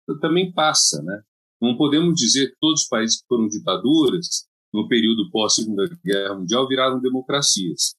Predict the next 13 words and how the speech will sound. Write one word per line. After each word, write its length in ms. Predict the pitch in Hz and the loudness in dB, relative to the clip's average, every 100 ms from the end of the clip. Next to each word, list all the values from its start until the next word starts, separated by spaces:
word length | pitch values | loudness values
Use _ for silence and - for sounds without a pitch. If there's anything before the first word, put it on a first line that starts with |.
| _ | _
Vários 420 | 127 156 151 - | 0 2 2 0
países 480 | - 110 110 90 90 | 0 0 0 -2 0
ex-comunistas 800 | 101 - 113 104 98 117 - 143 | 0 0 -2 -2 -2 -2 0 0
são 140 | 147 | 0
hoje 240 | 127 139 139 - 117 | 0 -2 -4 -10 -8
ditaduras, 680 | 135 160 151 107 - - | -4 -2 0 0 -2 -4
simplesmente. 640 | - 87 85 98 98 85 - _ _ _ - | -8 -10 -8 -4 -4 -4 -12 _ _ _ -2
A 80 | 120 | 0
Rússia, 540 | 117 123 123 - 85 | 2 2 2 2 -2
a 60 | 82 | -2
Polônia, 480 | 117 107 120 120 95 | 0 2 2 2 0
a 40 | |
Hungria, 460 | 98 95 98 139 | -2 -2 0 0